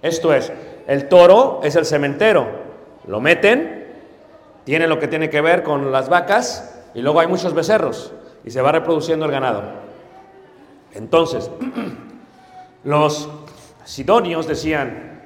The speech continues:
"El buey o el toro es como el cementero, es el que produce la vida". Y le colocaban un cuerpo físico, y lo adoraban. Y ellos lo que hacían es que tomaban sus niños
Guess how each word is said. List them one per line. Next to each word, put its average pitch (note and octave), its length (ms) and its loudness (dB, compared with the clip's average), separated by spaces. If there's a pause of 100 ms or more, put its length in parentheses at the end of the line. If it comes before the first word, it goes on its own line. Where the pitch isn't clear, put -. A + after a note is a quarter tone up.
(480)
"El C3+ 180 -6
buey F#3+ 540 0
o C#3+ 80 2
el C#3 160 -4
toro G3 460 2 (540)
es D#3+ 120 -4
como F#3+ 200 0
el F#3 80 0
cementero, E3+ 540 4
es E3+ 100 0
el F3 100 -4
que F#3 80 -4
produce D#3+ 400 -2
la C#3 140 2
vida". C#3+ 280 0 (1080)
Y D#3 80 -6
le D#3 120 2
colocaban D#3 500 4
un F3+ 100 0
cuerpo F3 400 2
físico, E3 640 -6 (1200)
y D3+ 120 -4
lo D3+ 80 6
adoraban. D3 760 4 (420)
Y D#3+ 300 2
ellos F#3 380 2
lo E3+ 140 0
que E3 100 0
hacían E3+ 320 -2
es F#3 140 -4
que E3 420 0 (320)
tomaban F3 460 4
sus F#3 260 -4
niños G3+ 880 -2